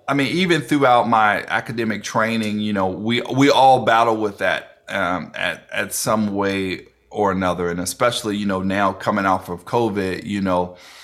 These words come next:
not being able to perform in front of people, um, we, we get kind of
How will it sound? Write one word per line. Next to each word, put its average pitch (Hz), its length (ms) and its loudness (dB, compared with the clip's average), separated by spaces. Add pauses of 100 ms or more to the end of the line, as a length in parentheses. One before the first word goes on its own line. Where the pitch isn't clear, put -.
(180)
not 107 300 2
being 107 180 0
able 98 220 0
to 95 60 2
perform 104 560 -2
in 98 100 -2
front 98 220 -2
of 95 100 -6
people, 95 720 -6 (360)
um, 90 360 -2
we, 120 200 0
we 120 220 -2
get 127 260 -2
kind 120 260 2
of 101 340 -2